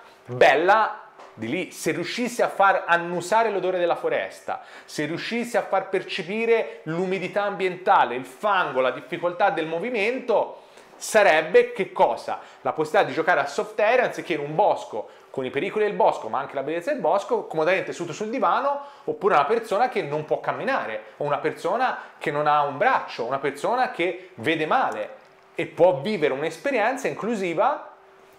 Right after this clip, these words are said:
con un software che riproduce la realtà al tavolo. E noi che siamo giocatori da tavolo, quindi che abbiamo già l'esperienzialità fisica,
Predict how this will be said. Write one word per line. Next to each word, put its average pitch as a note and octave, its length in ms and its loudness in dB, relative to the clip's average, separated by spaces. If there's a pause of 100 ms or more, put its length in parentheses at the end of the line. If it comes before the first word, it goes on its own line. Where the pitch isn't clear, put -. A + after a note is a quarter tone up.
con E3 180 0
un B3 100 0
software A#3 640 2
che F3+ 180 0
riproduce F#3 540 -4
la G#3+ 100 2
realtà A#2 280 -4
al G2+ 160 -6
tavolo. G2 440 -2 (280)
E D3 120 -2
noi G3 320 8
che G3 120 -4
siamo C3+ 540 2
giocatori C#3+ 440 -4
da C#3+ 120 0
tavolo, B2+ 460 0
quindi C#3+ 200 -8
che - 80 -4
abbiamo C#3+ 320 -4
già G#3+ 240 4
l'esperienzialità F#3 800 -4
fisica, G3 540 -6